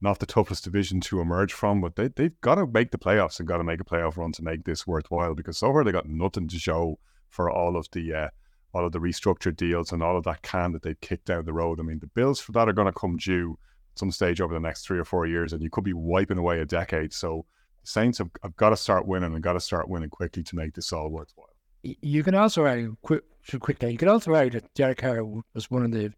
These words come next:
Speaker 2: the biggest, I know if the Aaron Rodgers trade, obviously, but he was the biggest free agency acquisition, bearing in mind he was released for the Raiders. And if they weren't to make the playoffs in his first year, that's be a huge disappointment, because there was this narrative last year that the Saints are a quarterback away from being a really strong side, and they would have been,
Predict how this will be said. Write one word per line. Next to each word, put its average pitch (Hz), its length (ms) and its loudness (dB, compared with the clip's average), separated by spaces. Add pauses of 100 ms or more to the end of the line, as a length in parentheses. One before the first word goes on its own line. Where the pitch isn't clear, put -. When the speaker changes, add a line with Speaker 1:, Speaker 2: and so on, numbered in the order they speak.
Speaker 2:
the 120 80 -2
biggest, 113 560 -2
I 127 40 0
know 143 120 6
if 123 80 -2
the 120 120 0
Aaron 113 240 2
Rodgers 110 300 -2
trade, 113 260 -2
obviously, 107 260 -6
but - 180 -4
he 117 100 0
was 110 80 -10
the - 80 -14
biggest 123 260 2
free 127 300 0
agency 139 480 0 (400)
acquisition, 120 480 -4
bearing 120 160 0
in 113 40 2
mind 117 120 2
he 113 80 0
was 104 80 -6
released 110 220 0
for - 40 -12
the 113 80 -2
Raiders. 110 300 -4 (400)
And 139 100 -2
if 131 80 -2
they 156 100 2
weren't 170 260 4
to 139 60 -4
make 131 140 0
the 120 80 -12
playoffs 127 480 0 (500)
in 131 80 -4
his 131 140 -2
first 131 240 0
year, 131 60 -2
that's 147 180 -2
be 147 80 -4
a 135 40 -4
huge 135 240 0
disappointment, 127 540 -2
because 127 280 -2
there 143 100 -2
was 135 80 -4
this 143 180 -4
narrative 147 360 0
last 131 260 0
year 123 80 0
that 135 160 -6
the 107 80 -10
Saints 143 340 2
are 127 100 2
a 117 60 -4
quarterback 127 440 -2
away 123 180 2
from 127 140 -4
being 117 80 0
a - 20 0
really 120 220 -4
strong 117 320 -2
side, 123 340 -2 (380)
and 127 120 0
they 123 60 6
would 131 140 4
have 120 40 -2
been, 120 200 0